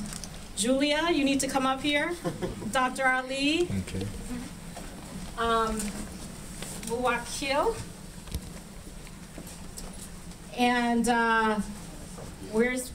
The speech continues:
Speaker 1: Gary Tartikoff? Come on. I, I want everybody to see who makes up the Justice for Our Youth. Um, who's gonna, you know, this is, this is the makeup.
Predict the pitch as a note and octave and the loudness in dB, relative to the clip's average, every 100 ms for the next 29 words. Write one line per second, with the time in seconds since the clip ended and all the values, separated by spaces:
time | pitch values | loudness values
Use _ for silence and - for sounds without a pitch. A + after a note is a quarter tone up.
0 | - A#3 B3+ C4 - E4 E4 A3+ F#3 - | 2 2 4 0 2 4 4 2 0 -2
1 | - - - F3 F3 F3 - - - - | -8 -10 -10 -8 -8 -8 -10 -12 -14 -10
2 | - - - - G3+ F#3+ - - F3+ - | -6 -6 -6 -10 -10 -10 -10 -10 -10 -8
3 | E3 F3 - - - F3 D4 F4+ G4+ C#4+ | -6 -6 -6 -8 -4 0 2 4 4 2
4 | A#3 - B3 B3+ C#4 D#4+ D4 E4 F4 F4 | 0 -2 -2 2 2 4 4 6 4 4
5 | D4 E4 F4+ F4+ F4 E4+ E4 D#4 - D#4+ | 2 4 4 4 4 4 2 2 2 4
6 | D#4+ D4 B3 A#3 - - - - - - | 4 4 4 2 2 -6 -10 -10 -8 2
7 | D#4+ E4 D#4 D4+ D4+ - D4 C#4 B3 G3 | 6 6 6 4 4 2 4 4 4 2
8 | - - - - - A#3 A3+ C4 C4 C#4 | -4 -10 -8 -10 -2 0 4 4 2 0
9 | - C4 B3 B3 A#3 C4+ C4+ B3 A#3 - | 2 4 6 4 4 4 4 4 0 -4
10 | - - - - G#3+ G#3 G3+ G3+ F#3+ - | -8 -8 -6 0 2 4 4 2 0 -2
11 | - - - - - - - D4+ D#4 - | -8 -10 -12 -10 -10 -8 -2 2 2 2
12 | D4 - C#4 D4+ C#4 E4 D#4+ E4+ D#4 E4+ | 0 0 0 2 2 0 -4 -6 -6 -4
13 | D#4 E4 D#4+ D4 D4+ D#4 B3+ D#3+ | -2 0 4 4 4 4 2 0